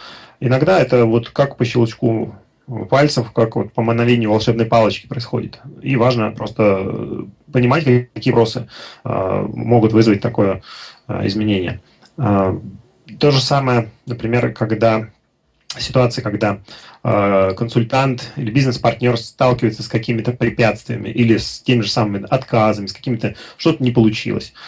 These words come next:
А, очень часто люди начинают копать, «а почему у меня не получилось?» Начинают искать причины в себе, а, принимают проблему на себя,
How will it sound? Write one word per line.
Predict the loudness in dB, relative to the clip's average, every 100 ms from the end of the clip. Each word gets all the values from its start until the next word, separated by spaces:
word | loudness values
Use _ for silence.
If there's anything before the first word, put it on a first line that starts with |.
| -20 -12
А, | -4 0 2
очень | 2 0
часто | 0 2 2
люди | 2 0
начинают | -4 -2 -2
копать, | -2 0 0 0
«а | -2 2
почему | 2 2 2 4
у | 4
меня | 2
не | 0
получилось?» | 2 2 2 2 2 0
Начинают | -4 -2 0 0 -8 -20 -18
искать | -4 -2 -2
причины | -4 -4 -4
в |
себе, | -2 2 4 6 6
а, | 2 2 2 2
принимают | 0 0 0 -2 -2
проблему | 2 4 2 0
на |
себя, | -6 -2 0 0